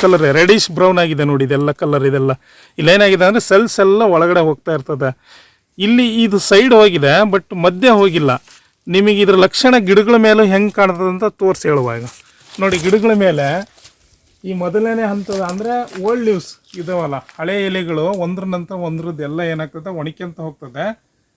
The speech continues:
ಯಾಕಂದ್ರೆ ಸೈಡಲ್ಲಿ ರಿಂಗ್, ರಿಂಗ್, ರಿಂಗ್ ಇರುತ್ತಲ್ಲ, ಅದು ಅಲ್ಲಿ ರೋಗ ಅಟ್ಯಾಕ್ ಆಗಿರ್ತದೆ, ಸೆಂಟ್ರಲ್ ಅಟ್ಯಾಕ್ ಆಗಿಲ್ಲ. ಅವಾಗ ಏನಾಗ್ತದೆ ಅಂತ ಅಂದ್ರೆ ಸುಳಿಯಲ್ಲಿ ನಿಮಗೆ ಚೆನ್ನಾಗಿರ್ತದೆ, ಕಾಲಕ್ರಮೇಣ ಅದು ಒಣಗಿ ಹೋಗ್ತದೆ. ಮತ್ತೆ ಈ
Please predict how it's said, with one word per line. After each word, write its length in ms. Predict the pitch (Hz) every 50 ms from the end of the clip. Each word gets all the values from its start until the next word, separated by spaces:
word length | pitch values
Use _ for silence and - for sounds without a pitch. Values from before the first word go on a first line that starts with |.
| _ -
ಯಾಕಂದ್ರೆ 340 | 151 151 - - 185 208 202
ಸೈಡಲ್ಲಿ 680 | 196 - - 180 185 208 226 214 214 208 208 214 214 202
ರಿಂಗ್, 320 | 190 196 196 202 190 180
ರಿಂಗ್, 220 | 185 196 190 190 180
ರಿಂಗ್ 240 | 208 190 196 180
ಇರುತ್ತಲ್ಲ, 340 | 185 180 180 - - 196 196
ಅದು 300 | 190 165 - 156 190 202
ಅಲ್ಲಿ 180 | 196 190 185 190
ರೋಗ 240 | 170 175 180 170 175
ಅಟ್ಯಾಕ್ 260 | 165 - 180 175 -
ಆಗಿರ್ತದೆ, 800 | 170 160 147 139 131 120 131 117 143 165 196 202 _ _ _ _ _ _ _ _ _ _ _ _ _ _ _ - -
ಸೆಂಟ್ರಲ್ 380 | 220 208 233 233 262 247 240 226
ಅಟ್ಯಾಕ್ 300 | 202 214 208 202 - 202
ಆಗಿಲ್ಲ. 320 | 165 156 151 143 139 151 180 208 226 208 _ _
ಅವಾಗ 260 | 160 160 185 208 202 202
ಏನಾಗ್ತದೆ 460 | 202 196 190 185 - 202 180 165 185
ಅಂತ 180 | 180 160 -
ಅಂದ್ರೆ 200 | 185 196 226 233
ಸುಳಿಯಲ್ಲಿ 560 | - - - 208 202 214 220 214 202 202 226 226
ನಿಮಗೆ 200 | 208 196 190 190
ಚೆನ್ನಾಗಿರ್ತದೆ, 760 | - - 175 160 165 175 165 165 156 - 151 147 143 190 190
ಕಾಲಕ್ರಮೇಣ 800 | - 165 156 160 180 180 - 180 170 170 170 165 165 165 175
ಅದು 260 | 202 185 - - 180 175
ಒಣಗಿ 200 | 165 151 147 139
ಹೋಗ್ತದೆ. 380 | 131 120 _ 147 127 147 175 202 214 _ _ _ _ _ _ _ -
ಮತ್ತೆ 360 | 147 151 - - 214 196 185
ಈ 40 | 175